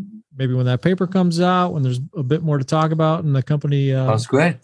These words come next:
Speaker 1: moves a little further down the road. But it's a great start to the conversation because I,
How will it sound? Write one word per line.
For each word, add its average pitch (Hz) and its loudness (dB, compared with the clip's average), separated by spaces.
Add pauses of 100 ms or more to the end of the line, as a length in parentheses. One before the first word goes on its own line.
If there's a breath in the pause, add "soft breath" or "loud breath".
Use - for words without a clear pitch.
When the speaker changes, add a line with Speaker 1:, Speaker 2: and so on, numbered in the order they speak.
(140)
Speaker 1:
moves 156 0
a 147 -4
little 151 0
further 151 0
down 147 0
the 139 2
road. 143 2
But 135 0 (560 loud breath)
it's 175 2
a 180 2
great 175 2
start 185 0
to 139 -16
the 151 -2
conversation 127 0
because 123 0
I, 156 2